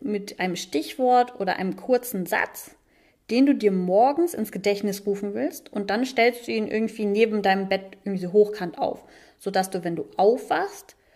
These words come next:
und dein Wecker klingelt, das als erstes siehst.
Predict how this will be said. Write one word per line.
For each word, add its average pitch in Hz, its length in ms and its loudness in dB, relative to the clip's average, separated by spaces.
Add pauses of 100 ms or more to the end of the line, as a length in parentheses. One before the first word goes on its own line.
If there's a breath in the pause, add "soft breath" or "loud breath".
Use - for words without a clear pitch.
(340 soft breath)
und 196 160 -4
dein 170 200 0
Wecker 214 240 -2
klingelt, 262 520 0
das - 240 -6
als 185 200 -8
erstes - 480 -6
siehst. - 420 -14